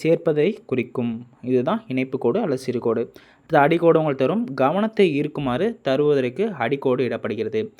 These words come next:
முக்கியமான ஒரு பாயிண்ட் எங்கேயா இருக்கு. இப்போ ஹைலைட்டர் யூஸ் பண்றீங்களா? அங்க ஹைலைட்டர் யூஸ் பண்றீங்க, ஆனா சில இடத்துல வந்து அடிக்கோடு இடுவீங்க. அதுதான் முக்கியமான பாயிண்ட், கவனத்தை ஈர்ப்பதற்காக. அடுத்து இடைப்பிரவரல் வைப்புக்குறி. இந்த இடைப்பிரவரல் வைப்புக்குறி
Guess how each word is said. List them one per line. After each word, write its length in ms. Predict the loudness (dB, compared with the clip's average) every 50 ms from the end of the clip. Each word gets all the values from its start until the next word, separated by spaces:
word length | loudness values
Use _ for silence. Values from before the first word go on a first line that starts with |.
| -20 _ _ _ _ -8
முக்கியமான 560 | -8 -6 2 2 4 4 4 2 2 2 2
ஒரு 120 | 0 0
பாயிண்ட் 320 | 0 -2 -4 -4 -2 -2 -2
எங்கேயா 460 | -4 -2 -4 -4 -2 -2 0 0 0
இருக்கு. 240 | 0 -2 -4 -6 -10
இப்போ 180 | -8 -8 -8 -2
ஹைலைட்டர் 420 | 0 0 2 2 2 0 0 -2 -2
யூஸ் 180 | -4 -6 -10
பண்றீங்களா? 380 | -8 -8 -6 -6 -6 -6 -6 -8 -12 -20 -20 _
அங்க 240 | -10 -6 0 2 2
ஹைலைட்டர் 280 | 2 2 0 -2 -2 -4
யூஸ் 160 | -4 -4 -10
பண்றீங்க, 300 | -8 -6 -6 -6 -6 -8
ஆனா 160 | -8 -6 -8
சில 280 | -8 -6 -6 -4 -4 -4
இடத்துல 220 | -4 -4 -6 -4
வந்து 220 | -4 -4 -4 -4 -4
அடிக்கோடு 500 | -2 -2 -2 -4 -4 -2 -2 -2 -2 -2
இடுவீங்க. 400 | -4 -4 -6 -6 -8 -8 -10 -12 -12
அதுதான் 380 | -8 -6 -4 -2 -2 -2 -4
முக்கியமான 400 | -6 -6 -6 -8 -6 -6 -6 -8
பாயிண்ட், 340 | -8 -10 -10 -8 -8 -8 -6
கவனத்தை 520 | -6 -4 -4 -4 -6 -4 -4 -4 -4 -4 -6
ஈர்ப்பதற்காக. 680 | -6 -4 -6 -6 -4 -6 -6 -4 -4 -4 -4 -6 -8 -10 _ _ _ -20 _ _ _ _ _ _ _ _ _ _ _ _ _ _ _ _ _ _ _ _ _
அடுத்து 480 | 4 6 6 6 6 6 4 4 4 2
இடைப்பிரவரல் 1080 | 0 4 6 6 6 6 4 -6 -2 2 4 6 6 6 6 6 2 2 0 -2 -2
வைப்புக்குறி. 600 | -2 -2 -2 -2 -2 -4 -6 -4 -2 -4 -4 -4 -8 _ _ -8
இந்த 400 | -4 -4 -2 0 -2 -2 -2 -2
இடைப்பிரவரல் 840 | -4 2 4 4 4 4 4 2 2 4 2 2 0 0 -2 -4 -4
வைப்புக்குறி 500 | -2 0 0 0 -2 -2 -4 -2 -4 -4